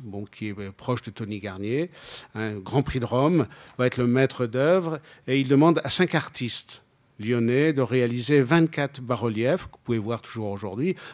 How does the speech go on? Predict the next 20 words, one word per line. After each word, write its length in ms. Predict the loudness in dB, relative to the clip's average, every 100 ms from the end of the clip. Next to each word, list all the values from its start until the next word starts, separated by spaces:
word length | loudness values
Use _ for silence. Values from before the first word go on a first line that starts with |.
| -4
Ah, 80 | -2
mais 80 |
c'est-à-dire, 200 | -2 -4
quand 160 | -4 -6
on 80 | -4
entre 120 | -4
dans 100 | -2
la 100 | -4
poste, 540 | -2 -2 -2 -10 -12 -10
on 60 | -8
ne 40 | -4
fait 120 | -4
pas 140 | -2
forcément 380 | -4 -4 -4 -2
attention 460 | -2 -4 -6 -4 -4
à 40 |
ces 160 | -4 -4
bas-reliefs, 640 | -4 -4 -2 -4 -6 -10 -16 -16
hein. 80 | -16 -16 -16 -14 -12 -14 -16 -6
Euh, 240 | -2 -2